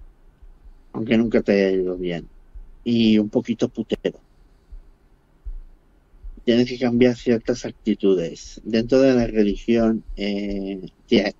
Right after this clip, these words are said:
te llama mucho porque tienes mucha luz, pero debes de dejar, eh, tomar tanto. ¿Vale?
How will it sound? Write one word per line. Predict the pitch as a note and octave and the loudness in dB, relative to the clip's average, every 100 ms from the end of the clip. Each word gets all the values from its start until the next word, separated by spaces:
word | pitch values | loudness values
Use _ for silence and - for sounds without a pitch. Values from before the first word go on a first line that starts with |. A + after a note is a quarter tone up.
| - | -6
te | - G2 | -2 0
llama | G#2 A#2 A2 | 2 2 2
mucho | G2+ A#2+ C3 C3 A#2 | 4 4 4 0 -4
porque | - G2 F#2 | -2 -4 -2
tienes | G#2 G#2 G2+ | -2 0 0
mucha | A2 A#2 - G#2 | 0 -2 -2 2
luz, | G#2 A2 A2 - - - - _ _ - - | 4 2 0 -8 -18 -18 -20 _ _ -20 -4
pero | G#2 G#2 | 0 2
debes | G#2 A2+ A#2+ | 4 2 2
de | A2+ | 2
dejar, | G#2+ - A2+ A2+ A2+ A2 - | 2 -2 -2 -2 -2 -6 -8
eh, | A2 G#2+ G#2+ G2+ G2+ G2 F#2+ - | -6 -4 -6 -6 -6 -8 -10 -6
tomar | - G2+ G2 | -4 -2 -4
tanto. | - F2+ E2+ - D2 - - - - _ _ - - - - - - | -8 -14 -14 -12 -14 -14 -20 -20 -20 _ _ -20 -20 -20 -20 -18 -4
¿Vale? | A2+ C#3 | 0 2